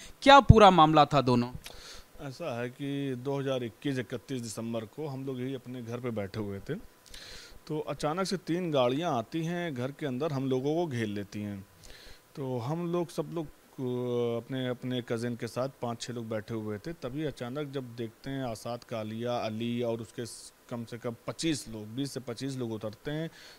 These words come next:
Speaker 2: सबके हाथ में तमंचे, पिस्टल, राइफल थी और आके हम लोग घेर के सटा देते हैं। हम लोग का एकदम, अ, दिमाग उस समय आउट हो जाता है, ये क्या हो रहा है। उस समय फिर अली कहता है कि, "हेलो,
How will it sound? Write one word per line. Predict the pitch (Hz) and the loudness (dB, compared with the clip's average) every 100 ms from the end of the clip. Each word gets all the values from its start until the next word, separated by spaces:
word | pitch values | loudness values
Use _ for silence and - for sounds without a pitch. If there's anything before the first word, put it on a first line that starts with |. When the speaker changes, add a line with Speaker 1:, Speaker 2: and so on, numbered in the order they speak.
| - | -6
Speaker 2:
सबके | 127 - 127 | -4 -2 -2
हाथ | 113 117 | 2 0
में | 120 117 | 0 -4
तमंचे, | 123 113 110 - 113 | -4 -4 -6 -4 -4
पिस्टल, | 110 113 101 - 117 | -2 -6 -8 -4 -2
राइफल | 113 110 107 - 113 | -2 -2 -4 -6 -10
थी | - 180 | -8 -8
और | 196 185 - - - - - | -6 -6 -8 -20 -20 -12 -2
आके | 165 175 | 0 0
हम | 185 196 | -4 0
लोग | 202 | 0
घेर | 156 170 | 0 -2
के | 202 | -2
सटा | 135 151 131 | -6 -2 0
देते | 113 107 | -2 -6
हैं। | 147 | -8
हम | 175 | -8
लोग | 175 170 | -10 -6
का | 165 | -6
एकदम, | 139 165 160 | -4 -6 -6
अ, | - - - - - - 139 135 | -12 -18 -18 -16 -18 -6 0 2
दिमाग | 127 131 131 151 | 2 2 4 4
उस | 143 - | 0 -6
समय | 139 | -2
आउट | 131 131 | 0 0
हो | 120 | 0
जाता | 117 110 139 | -2 -2 -4
है, | 143 | -4
ये | 117 | -4
क्या | - 110 | -4 -4
हो | 107 | -4
रहा | 104 117 | -4 -6
है। | 208 - - - 143 | -8 -14 -20 -16 -16
उस | |
समय | - 147 | -6 -6
फिर | 147 143 | -2 -2
अली | 123 135 | 0 -2
कहता | 135 120 117 139 | -2 -2 0 -2
है | 147 | -2
कि, | 151 156 151 147 113 | -4 -4 -4 -4 -4
"हेलो, | 117 113 120 123 110 | -4 -4 -2 -2 -2